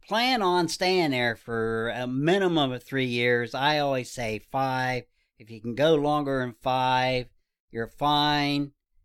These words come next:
And have a valid reason for why you wanna,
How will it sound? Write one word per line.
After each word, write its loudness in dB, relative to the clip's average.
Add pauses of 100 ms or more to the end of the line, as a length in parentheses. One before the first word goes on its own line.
(100)
And -4
have 0
a 0
valid 2
reason -2
for -8
why 0
you -4
wanna, -8